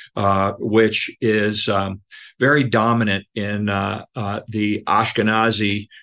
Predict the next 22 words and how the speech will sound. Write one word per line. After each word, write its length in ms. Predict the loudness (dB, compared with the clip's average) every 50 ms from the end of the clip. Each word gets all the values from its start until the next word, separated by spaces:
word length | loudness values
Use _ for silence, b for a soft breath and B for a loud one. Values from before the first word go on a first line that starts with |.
| B B
uh, 240 | -2 0 2 2 0
Jewish 480 | 0 0 2 4 6 4 4 2 0
heritage. 680 | 0 2 2 4 2 2 0 -2 -4 -4 -4 -4 -8 -10 B B B B B B
And 420 | 0 0 2 0 0 -2 -6 -12 _ _ -6
mo-, 640 | -2 0 2 2 2 4 4 4 4 4 2 0 -2 -2
most 420 | -2 0 2 4 4 4 4 4 4
all 240 | 4 6 6 6
of 80 | 4 4
the 80 | 0 0
women, 460 | 0 2 2 2 2 0 -2 -4 -8 b b b -10 -6
uh, 140 | -2 -2 -2
had 380 | 0 0 0 0 0 0 0 -2
that 260 | -2 -4 -4 -6 -6
gene, 640 | -6 -4 -2 0 0 0 0 0 -2 -2 -4 -8 -14 _ _ -6
and 240 | -2 -2 0 2 2
they 80 | 2
all 220 | 4 4 2 2 2
died. 480 | 2 0 0 0 -2 -4 -6 -8 -10 -14 -18 -14 -8
And, 380 | -6 -4 -2 -2 -2 -2 -2 -2
uh, 240 | -2 -4 -4 -6 B B B B B B
she 220 | -4 0 2 2
lost, 580 | 4 4 4 4 2 2 0 -2 -4 -6 -10